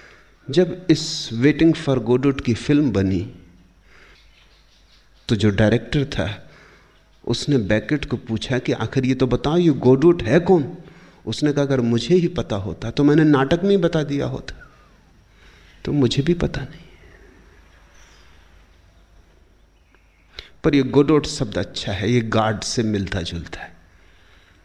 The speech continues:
इसमें कुछ गॉड की भनक है, ईश्वर की।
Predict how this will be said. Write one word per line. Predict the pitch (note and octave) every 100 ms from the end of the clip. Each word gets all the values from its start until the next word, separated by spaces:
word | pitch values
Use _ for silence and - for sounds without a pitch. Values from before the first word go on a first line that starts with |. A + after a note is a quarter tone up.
| _ _ _ _ _ - - - _ _ _ _ _ _ _ _ - -
इसमें | B2+ B2
कुछ | G#2+ B2+ F#2 F#2+
गॉड | F#2 G2 -
की | - G2
भनक | F2+ F#2 F#2 -
है, | - B2+
ईश्वर | - - F#2+
की। | - - - - -